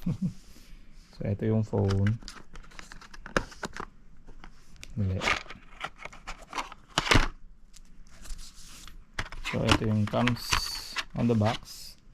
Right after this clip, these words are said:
Yung charger na maganda, na bagong bago, syempre. Saka yung ka-, cable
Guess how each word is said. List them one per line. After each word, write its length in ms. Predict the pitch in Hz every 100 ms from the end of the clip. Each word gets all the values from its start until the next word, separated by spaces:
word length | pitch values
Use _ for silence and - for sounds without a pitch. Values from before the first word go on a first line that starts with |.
| - - - - - - -
Yung 320 | 120 104 101 104
charger 880 | 113 117 107 107 110 110 110 127 - - - -
na 80 |
maganda, 480 | 107 101 101 98 110
na 80 | 113
bagong 400 | 98 95 95 98
bago, 320 | 98 98 110
syempre. 400 | - 104 104 110 - - - - - - - - - - - - -
Saka 160 | 110 107
yung 240 | 104 101 98 101 107
ka-, 240 | - 107 110
cable 400 | - 113 104 110